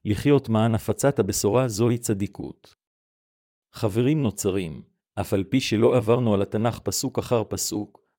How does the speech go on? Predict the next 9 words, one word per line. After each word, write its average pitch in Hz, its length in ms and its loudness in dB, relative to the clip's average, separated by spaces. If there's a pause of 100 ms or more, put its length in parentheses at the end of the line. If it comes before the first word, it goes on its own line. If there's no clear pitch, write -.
(160)
אתם 156 300 2
הם 120 180 -2
אלה 127 280 2 (120)
אשר 131 320 0
בדרך 120 500 0
כלל 131 220 4
שמעתם 110 560 0
דברים 104 420 -2
אלו. 82 320 -6